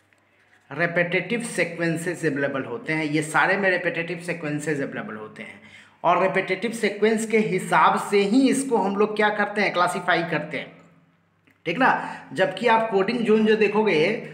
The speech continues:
उसमें repetitive sequence नहीं मिलेगा, जबकि नॉन कोडिंग zone में बहुत सारा ऐसा zone होता है जो repetitive sequence होता है,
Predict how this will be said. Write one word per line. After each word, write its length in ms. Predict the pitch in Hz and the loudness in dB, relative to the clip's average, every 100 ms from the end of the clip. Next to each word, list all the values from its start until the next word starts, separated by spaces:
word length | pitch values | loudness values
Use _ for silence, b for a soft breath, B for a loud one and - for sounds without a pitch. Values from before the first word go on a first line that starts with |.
| - 170 | -12 -6
उसमें 300 | 170 214 214 | -4 0 2
repetitive 460 | 185 190 185 220 | 2 0 0 -2
sequence 500 | 220 208 214 226 226 | -2 -2 0 0 2
नहीं 120 | 269 | 4
मिलेगा, 360 | 240 156 139 143 | 4 2 2 0
जबकि 280 | 185 196 233 | 0 0 2
नॉन 300 | 185 220 247 | 4 4 4
कोडिंग 340 | 226 220 220 | 2 2 2
zone 180 | 214 214 | 2 2
में 240 | 233 - - | 2 -4 -8
बहुत 340 | - 247 - | -6 -6 -4
सारा 240 | 220 208 | 0 4
ऐसा 300 | 214 185 214 | 4 2 0
zone 300 | 226 190 208 | -2 -2 -2
होता 220 | 202 202 214 | -2 0 2
है 60 | |
जो 120 | 214 | 2
repetitive 500 | 190 190 196 214 226 | 2 2 2 0 0
sequence 480 | - 180 165 160 143 | -2 -6 -4 -6 -6
होता 240 | 143 - 117 | -10 -4 -2
है, 420 | 123 175 208 | 2 2 0